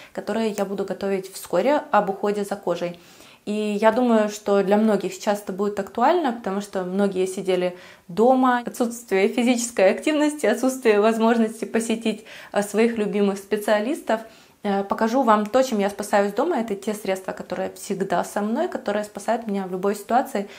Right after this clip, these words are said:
И самое главное, их можно приобрести в ближайшей аптеке, и они разработаны ведущими специалистами. То есть это такой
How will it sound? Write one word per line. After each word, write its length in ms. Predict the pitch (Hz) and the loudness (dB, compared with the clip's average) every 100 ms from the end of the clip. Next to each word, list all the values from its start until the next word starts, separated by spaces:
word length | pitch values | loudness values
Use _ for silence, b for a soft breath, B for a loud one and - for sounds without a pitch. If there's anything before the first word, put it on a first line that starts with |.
| B | B
И 80 | - | -4
самое 360 | - 208 202 196 | 2 2 2 2
главное, 420 | 214 285 262 226 | 4 4 4 0
их 200 | 214 - | -2 -4
можно 260 | 202 220 | -4 -2
приобрести 520 | 202 196 185 196 - 220 | -4 -2 -2 -4 -6 -6
в 100 | 180 | -2
ближайшей 600 | 196 196 190 190 190 185 | 0 2 2 0 -2 -4
аптеке, 520 | 190 262 311 233 208 B B B - | -2 -4 -2 -4 -6 B B B -4
и 80 | 202 | 0
они 380 | 202 196 226 | 0 0 0
разработаны 680 | 277 247 226 196 214 208 208 | 0 0 0 -2 -4 -2 -2
ведущими 480 | 190 185 208 - 190 | -2 -4 -4 -6 -8
специалистами. 800 | - 185 - 196 240 277 233 190 | -8 -10 -4 -2 -2 -4 -6 -6
То 160 | - | -6
есть 180 | 196 202 | -6 -4
это 180 | 196 202 | -6 -4
такой 380 | 196 190 190 | -6 -2 -2